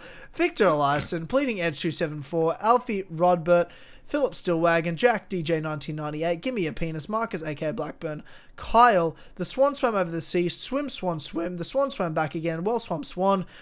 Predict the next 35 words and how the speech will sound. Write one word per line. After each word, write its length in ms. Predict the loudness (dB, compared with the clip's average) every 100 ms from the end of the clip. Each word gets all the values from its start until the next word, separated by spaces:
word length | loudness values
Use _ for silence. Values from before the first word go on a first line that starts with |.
| -16
Greenies 380 | -4 -2 -2 -2
Weenie, 320 | 0 0 -2
Just 340 | 2 2 2 0
Notter, 320 | 0 0 0
Liam, 540 | -4 -4 0 -2 -4 -14 -20 -20 -4
Andy 260 | 0 2 0
Cure, 360 | 0 2 2 -2 -14
The 140 | -4 -2
Blue 240 | 0 -2
Cow, 540 | 0 2 4 4 0 -4 0
A 120 | 2
C 160 | 2 -4
Landmarks, 420 | -4 -4 -4 0
Harrisy 360 | 0 0 0 -4
A 100 | -2
K 140 | -4
A 40 | -2
Bad 160 | -2
Assassin, 400 | -2 0 0 -2
Alexander, 600 | -4 -4 -2 -4 -2 -4 -8 -20 -20 -16 -4
Ashton 360 | -2 -2 -4
is 100 | -2
not 140 | 0 2
happy 420 | 0 2 -2 -4 -14 -4
that 160 | 0 2
Matt 300 | 2 2 4
platinumed 420 | 4 4 -4 -8 0
Odyssey, 560 | 2 2 0 -4 -6 -10 -20 _ _ -20 -20 -20 -20 -20 -20 -20 -2
Conversations 600 | 2 6 6 4 0 -6
is 180 | -6 -4
objectively 480 | -2 -2 -4 -4 -2
worse 260 | 0 -2 -2
than 120 | -6
As 160 | -8 -2
Always, 480 | 2 6 6 4